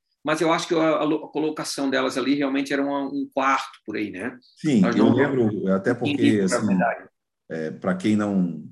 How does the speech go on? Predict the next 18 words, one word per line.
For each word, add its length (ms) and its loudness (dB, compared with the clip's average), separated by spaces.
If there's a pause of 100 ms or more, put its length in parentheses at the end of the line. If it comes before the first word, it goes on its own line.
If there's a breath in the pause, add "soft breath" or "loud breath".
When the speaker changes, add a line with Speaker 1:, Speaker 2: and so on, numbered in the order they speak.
(160)
Speaker 2:
não 140 -2
nos 220 0
acompanha, 600 -4
não, 300 -4
talvez 300 -2
não 140 2
vá 180 0
recordar, 600 0
mas 320 -4
eu, 360 -2
nesse 340 0
Campeonato 500 -4
Mundial, 340 0
em 60 -2
dois 180 -2
mil 100 -8
e 60 -10
quinze, 440 -8